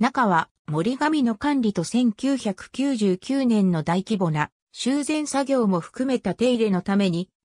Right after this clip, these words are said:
ワシントンに繰り返し通うことになった。千九百九十九年のうちに、彼は二作目の森上となる作品をものにしている。二千四年に中が死んだ時、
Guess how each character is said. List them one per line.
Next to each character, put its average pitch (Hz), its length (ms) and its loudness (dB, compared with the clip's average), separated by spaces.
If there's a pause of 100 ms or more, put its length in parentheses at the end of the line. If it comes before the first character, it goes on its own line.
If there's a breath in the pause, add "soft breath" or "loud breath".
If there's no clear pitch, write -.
ワ 165 140 -2
シ 277 180 -2
ン 269 80 -4
ト 254 180 0
ン 196 80 4
に 170 120 0
繰 - 140 -2
り 214 140 0
返 220 200 -2
し - 180 -6
通 220 120 -2 (140)
う 277 120 0
こ 254 120 -4
と 214 120 0
に 170 120 0
な 170 120 -2
っ - 120 -10
た。 - 200 -6 (600)
千 302 280 -2
九 277 240 -2
百 - 340 -6
九 277 240 -2
十 196 220 2
九 269 280 -2
年 214 280 2
の 175 100 0
う 156 80 -4
ち - 180 -4
に、 180 220 -2 (200)
彼 311 300 0
は 175 140 2
二 160 100 0
作 285 300 -4
目 285 120 -2
の 269 140 -2
森 247 300 0
上 285 260 -2
と 214 140 -2
な 190 140 2
る 196 100 0
作 185 280 -4
品 262 300 -2
を 233 80 2
も 214 140 2
の 214 100 2
に 180 140 2
し - 100 -12
て 165 120 -2
い 156 120 -2
る。 135 180 -6 (460)
二 190 160 2
千 311 320 -2
四 262 140 0
年 240 240 2
に 214 200 0 (200)
中 277 280 0
が 208 120 0
死 196 160 0
ん 220 80 2
だ 214 140 -2
時、 185 380 -4